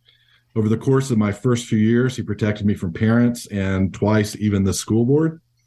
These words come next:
And I eventually grew into the teacher he wanted me to be.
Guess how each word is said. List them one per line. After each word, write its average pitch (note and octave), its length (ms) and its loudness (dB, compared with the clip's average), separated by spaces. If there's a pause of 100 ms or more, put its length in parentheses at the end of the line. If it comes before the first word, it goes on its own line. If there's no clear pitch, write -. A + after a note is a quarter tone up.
(880)
And G2 640 0
I G2+ 140 2
eventually G#2 400 0
grew G#2+ 340 0
into G2 140 0
the F#2 100 0
teacher G2+ 420 0
he G2 120 2
wanted F#2+ 340 2
me F#2 140 2
to F2+ 80 2
be. F2 280 -2